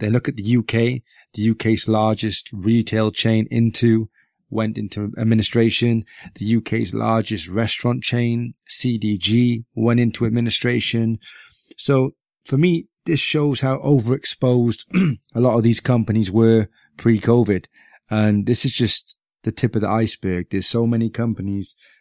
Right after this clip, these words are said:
that are finding this very hard at the moment. And there's so many that probably won't come out the back, the back end of it. Then look at, uh,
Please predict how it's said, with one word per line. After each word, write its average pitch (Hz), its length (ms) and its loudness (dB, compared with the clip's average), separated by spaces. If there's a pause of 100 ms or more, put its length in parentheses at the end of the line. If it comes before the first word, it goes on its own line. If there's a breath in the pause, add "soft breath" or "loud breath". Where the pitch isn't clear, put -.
(200 soft breath)
that 104 240 -8
are 107 80 -12
finding 107 460 -6
this 107 180 -2
very 113 360 2
hard 110 280 2
at 117 80 -2
the 113 80 -2
moment. 123 420 2 (460 loud breath)
And 107 100 -2
there's 107 140 0
so 120 240 2
many 113 300 2
that 104 300 -2 (120)
probably 143 380 2
won't 127 180 4
come 117 140 -2
out 113 100 -2
the 110 80 -4
back, 110 320 -2 (180)
the - 80 -4
back 117 280 0
end 107 200 0
of 87 80 -6
it. - 140 -10 (560 loud breath)
Then 160 240 0
look 147 240 2
at, - 140 -2 (220)
uh, 110 280 -6